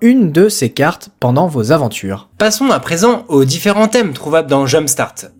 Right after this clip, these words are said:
Speaker 2: On vous traduit directement leur appellation officielle, donc en toute subjectivité. Au-dessus des nuages mettra en valeur la mécanique vol.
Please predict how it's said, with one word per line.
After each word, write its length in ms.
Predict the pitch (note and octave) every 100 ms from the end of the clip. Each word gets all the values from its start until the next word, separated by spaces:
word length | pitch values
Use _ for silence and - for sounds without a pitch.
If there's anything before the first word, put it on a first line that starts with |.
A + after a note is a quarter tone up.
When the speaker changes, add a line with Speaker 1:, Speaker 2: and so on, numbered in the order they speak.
| D3
Speaker 2:
On 120 | D3
vous 180 | C3+ E3
traduit 360 | - D3+ D3
directement 720 | C3+ A3 A3 - F#3 F3 F3 -
leur 200 | A2+ A2
appellation 500 | A2 A2+ G#2+ A#2+ B2
officielle, 680 | G#3 - A#2+ C#3 F3+ C3+ -
donc 280 | G#2+ F#3+ G3+
en 160 | G#2+ F#2+
toute 280 | - G2+ -
subjectivité. 880 | - - C3+ B2+ - D#3+ G#2+ - - _ - - - -
Au-dessus 400 | F#3+ A#3 A#3+ A#3+
des 120 | B3+
nuages 440 | A#3+ C#3 G2+ G2 G2+
mettra 420 | A2+ C3 - E3
en 40 |
valeur 340 | G#2+ G#2+ C#3+ B2+
la 100 | G2
mécanique 520 | G#2 G#2+ B2 C3+ A2+
vol. 320 | G2 D#3 A2